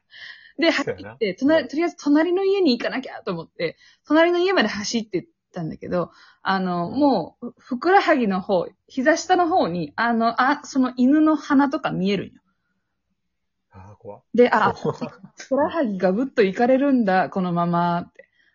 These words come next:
Speaker 1: で、犬に噛まれて病院に運ばれるんだって思って。
Speaker 2: <laughs>
Speaker 1: で、その時にパッと、あ、よしと思って、その、ふ-、上着を一旦脱いで、こいつにバサって被せて逃げようと思って、
Speaker 2: うん。
Speaker 1: で、もうスローモーションだから、なん-、た-、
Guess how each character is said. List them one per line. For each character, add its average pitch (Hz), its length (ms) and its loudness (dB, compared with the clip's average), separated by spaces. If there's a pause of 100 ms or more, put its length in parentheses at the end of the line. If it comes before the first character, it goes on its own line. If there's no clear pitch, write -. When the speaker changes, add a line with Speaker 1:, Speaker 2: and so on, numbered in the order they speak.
Speaker 1:
で、 214 140 0
犬 233 200 4
に 302 140 4
噛 254 160 -4
ま 220 140 0
れ 220 100 0
て 190 160 -4
病 226 320 2
院 277 140 4
に 294 200 2 (360)
運 277 80 0
ば 302 120 4
れ 311 100 4
る 320 160 2
ん 269 100 4
だ - 280 -4
っ - 20 -20
て 151 80 -10
思 156 160 -6
っ - 40 -16
て。 - 100 -20
Speaker 2:
<laughs> - 560 -20 (640)
Speaker 1:
で、 302 160 2
そ 302 120 2
の 349 120 4
時 403 160 2
に 254 100 0
パ 311 120 0
ッ 339 160 -6
と、 208 180 -4
あ、 202 80 -12 (280)
よ 339 180 4
し 180 260 -4
と - 80 -16
思 73 140 -10
っ - 60 -20
て、 - 240 -12
そ - 160 -4
の、 185 220 -6
ふ-、 - 280 -4
上 330 260 4
着 392 160 6
を 381 120 2
一 277 180 -4
旦 381 320 2
脱 415 80 0
い 262 80 2
で、 - 80 -2
こ 285 220 2
い 277 60 -2
つ - 140 -2
に 254 80 6
バ 214 120 -2
サ 370 120 0
っ 359 60 -2
て 185 100 -2
被 277 240 0
せ 262 120 0
て 143 80 -8
逃 156 100 -4
げ 160 100 -4
よ 156 100 -4
う - 60 -12
と - 80 -18
思 92 120 -12
っ - 40 -20
て、 - 300 -10 (480)
Speaker 2:
う - 60 -10
ん。 - 20 -8
Speaker 1:
で、 311 240 -4
も 226 100 0
う 208 40 -4
ス - 120 -2
ロ 311 140 6
ー - 20 6
モ 330 120 6
ー 285 40 6
シ - 80 0
ョ 190 80 2
ン 165 40 0
だ 151 100 -6
か 156 100 -4
ら、 156 220 0
な 240 140 0
ん-、 220 100 -8
た-、 - 140 0